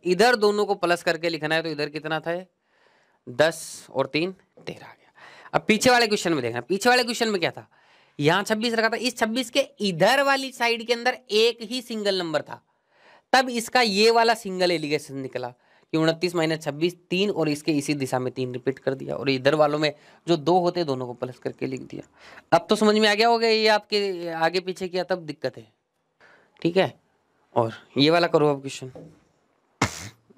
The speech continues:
देखो सेम वही कॉन्सेप्ट है जो हमने अभी तक देखा था। देखो मुझे बताओ, जिन जिन के बीच में ये वैल्यू लिखते हैं उसमें से इधर वाली वैल्यू छोटी होती है, इधर वाली वैल्यू बड़ी होती है कि नहीं होती है? एक वैल्यू छोटी, एक वैल्यू बड़ी,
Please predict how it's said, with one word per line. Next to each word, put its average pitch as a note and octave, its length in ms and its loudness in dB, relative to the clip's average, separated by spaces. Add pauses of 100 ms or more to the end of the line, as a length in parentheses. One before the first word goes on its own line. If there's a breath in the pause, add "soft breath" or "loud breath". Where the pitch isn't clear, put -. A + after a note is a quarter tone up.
(1600)
देखो G3+ 240 8
सेम G#3+ 300 6
वही G3 200 6
कॉन्सेप्ट F#3 520 4
है F#3 120 4 (540 loud breath)
जो C#3+ 100 8
हमने D#3 200 6 (160)
अभी C3+ 160 6
तक C#3+ 140 4
देखा C#3 260 4
था। C3 100 4
देखो B2+ 260 0 (640 loud breath)
मुझे E3+ 180 6
बताओ, G#3+ 200 6
जिन A3 280 2
जिन A3 320 2
के G#3 200 2
बीच G#3 280 0
में A3 100 0
ये G#3+ 100 4
वैल्यू G3+ 240 0
लिखते G3+ 260 -2
हैं G#3+ 60 -2
उसमें G#3 220 -4
से G#3 120 -2
इधर F3+ 240 2
वाली G3+ 260 2
वैल्यू G3+ 240 -2
छोटी F#3+ 300 -2
होती G#3 220 2
है, G#3 40 4
इधर F3+ 160 0
वाली F#3+ 200 2
वैल्यू G3 240 -2
बड़ी G3 180 0
होती G3+ 220 0
है G#3 60 -2
कि A3 60 -4
नहीं A3 80 -4
होती G3+ 180 -6
है? - 80 -6
एक D3 260 -2
वैल्यू D3 200 0
छोटी, E3+ 360 -4
एक C3+ 120 -4
वैल्यू B2 220 -4
बड़ी, D3 240 -4